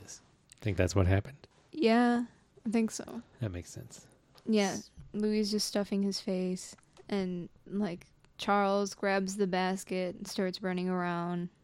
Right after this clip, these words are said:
Speaker 2: And Louis, Louis bumps into another guy that isn't Henry or his brother.
Speaker 1: Oh,
Speaker 2: It's
Speaker 1: yeah.
Speaker 2: a different dude with a weird mustache, <laughs> like, a thicker mustache than he has.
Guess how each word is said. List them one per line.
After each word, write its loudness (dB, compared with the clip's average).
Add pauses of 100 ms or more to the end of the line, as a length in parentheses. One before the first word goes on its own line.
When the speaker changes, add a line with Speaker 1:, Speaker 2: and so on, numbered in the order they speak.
(280)
Speaker 2:
And 8
Louis, 8
Louis 6
bumps 6
into 6
another 4
guy -2 (320)
that 2
isn't 4 (120)
Henry -2 (300)
or 0
his -2
brother. -2 (480)
Speaker 1:
Oh, 2
Speaker 2:
It's 6
Speaker 1:
yeah. 8
Speaker 2:
a 6
different 4
dude 4
with -2
a 0
weird 0
mustache, 0 (120)
<laughs> -20
like, 0
a 4
thicker 2
mustache -2
than -4
he -4
has. -6